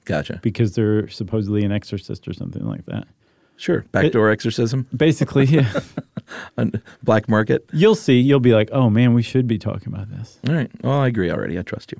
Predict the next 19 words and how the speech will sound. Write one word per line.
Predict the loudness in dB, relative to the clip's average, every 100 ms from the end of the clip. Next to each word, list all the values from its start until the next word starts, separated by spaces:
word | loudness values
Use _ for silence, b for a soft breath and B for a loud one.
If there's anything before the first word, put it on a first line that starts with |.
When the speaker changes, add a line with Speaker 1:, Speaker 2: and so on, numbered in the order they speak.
| -4
Speaker 2:
Okay. | -2 -4 -10 B B B -14
Speaker 1:
So, | 0 4 6 6
uh, | 6 4 4 6 4 2 -6 _ -12
the | -8 -2 2 4
A | 4
M | 4
A | 4 2
says | 4 4 4 2
that, | 2 2 2 -6 b b b b -4
uh, | -2 0
conversion | 2 4 4 2
therapy | 2 2 2 2
programs | 2 2 2 0 0
may | 0
utilize | 2 4 4 2
harmful | -2 0 2 2 2
psychological, | 2 0 0 0 0 -2 -6 -6 _ -4
uh, | -4
techniques. | -2 -2 2 0 0 -12